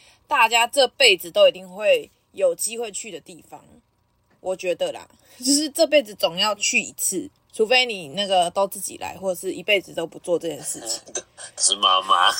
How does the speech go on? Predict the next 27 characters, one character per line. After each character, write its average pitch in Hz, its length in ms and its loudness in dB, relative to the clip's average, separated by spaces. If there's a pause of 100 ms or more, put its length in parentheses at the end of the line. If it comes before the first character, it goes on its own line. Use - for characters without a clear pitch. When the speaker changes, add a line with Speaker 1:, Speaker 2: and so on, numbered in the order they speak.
(160)
Speaker 1:
<laughs> - 320 2
对， 392 100 0
对， 392 200 2
除 320 180 0
非， 392 80 2 (460)
除 311 120 -6
非 370 160 -2
一 294 100 0
辈 349 220 2
子 262 60 -18
都 294 160 -4
是 294 100 -10
给 185 200 0
家 240 240 0
人 202 180 -8
处 190 240 -14
理 196 200 -20
嘛， 113 200 -20
那 220 100 -14
就 220 120 -16
是 233 140 -16
没 214 120 -12
有 170 100 -10
进 156 260 -18
过。 160 220 -8
就 - 80 -20
是 233 220 -12